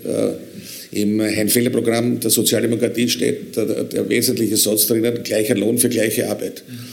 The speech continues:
Ein wichtiger Punkt für die Frauenfrage. Und jetzt, äh, habe ich überhaupt nichts gegen das Binnen-I, ja? Weder symbolisch noch sonst, aber irgendwas. Aber wenn ich eine Hierarchie, sozusagen der, der, eine Problemhierarchie machen kann,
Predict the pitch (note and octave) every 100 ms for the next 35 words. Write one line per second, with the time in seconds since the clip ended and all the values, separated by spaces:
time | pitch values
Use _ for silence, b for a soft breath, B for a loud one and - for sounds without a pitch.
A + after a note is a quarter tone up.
0 | B B B - C#3+ C3 C3 B2 B2 B2+
1 | B2 B2 A#2+ B2 A2+ G#2 G2+ F#2 F#2 -
2 | B B B B B B B - G#2 A2
3 | - A#2 - - - - A2+ A2+ B2+ B2
4 | B2 B2+ C#3 - G2 - D#3+ - - A2+
5 | B2 - B2 G2+ E2+ F2+ F#2 A#2 A#2 -
6 | - - A2 A#2 B2 A#2 G#2+ B2+ B2+ B2
7 | A#2+ A#2 - C#3+ B2 B2 A#2 B2+ A#2+ G2+
8 | - - - B B B B B B B
9 | A2 A2+ B2 B2+ A#2+ G2+ B2+ A#2+ G#2+ C3
10 | E3+ D3 - - - - B B B -
11 | B B B B B - - A2 G#2+ G#2
12 | A2 G#2 G2+ G2+ F2+ - - - F2 A2+
13 | C3+ D3 A#2+ A2 G#2 A2 G#2+ F#2+ G#2+ G2+
14 | - - A2